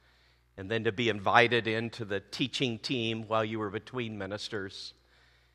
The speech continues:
And now I so appreciate Josh a couple times inviting me to come,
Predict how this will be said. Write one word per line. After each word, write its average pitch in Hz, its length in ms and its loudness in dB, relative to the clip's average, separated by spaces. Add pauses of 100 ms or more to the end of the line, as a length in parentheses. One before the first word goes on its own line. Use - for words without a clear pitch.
(120)
And 104 140 -6
now 143 220 12
I 123 100 10
so 147 240 4
appreciate 120 760 0
Josh 117 380 2
a 113 80 -2
couple 110 300 -4
times 107 480 -2
inviting 110 400 0
me 107 100 -6
to 104 80 -6
come, 110 380 -4